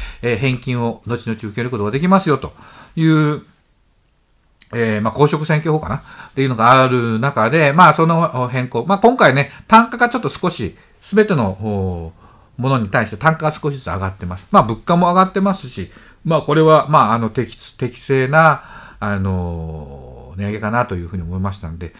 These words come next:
これも皆さん参加し、賛成をしてます。あとはですね、あの、あの、し-、あの、国の方の支援策で、えー、飼料高騰、まあ、いわゆる、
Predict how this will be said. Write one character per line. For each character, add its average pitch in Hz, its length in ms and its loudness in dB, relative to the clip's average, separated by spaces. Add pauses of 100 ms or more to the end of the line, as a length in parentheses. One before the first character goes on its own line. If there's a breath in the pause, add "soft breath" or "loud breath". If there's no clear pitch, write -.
(120)
こ 226 60 -4
れ 220 60 2
も 214 120 4
皆 190 180 2
さ 120 140 -4
ん 80 60 -8
参 87 200 -6
加 76 160 -14
し、 - 140 -20
賛 101 300 -6
成 80 200 -10
を 76 80 -12
し - 100 -20
て - 80 -20
ま - 140 -20
す。 - 120 -20 (720 loud breath)
あ 185 120 -2
と 339 180 0
は 226 140 6
で 104 100 0
す - 180 -10
ね、 101 440 -2
あ 107 180 -6
の、 90 720 -6 (2500)
あ 110 100 -6
の、 107 40 -2
し-、 - 240 -6
あ 131 80 -2
の、 113 140 0
国 240 240 2
の 262 100 2
方 277 180 6
の 147 260 6
支 - 180 -2
援 190 180 2
策 104 280 -4
で、 120 320 0 (540 loud breath)
え 113 200 0
ー、 107 40 -2
飼 - 280 -4
料 233 220 8
高 214 280 4
騰、 190 2500 2
ま 185 100 2
あ、 - 20 4
い - 20 4
わ 170 80 6
ゆ 143 80 6
る、 95 140 -2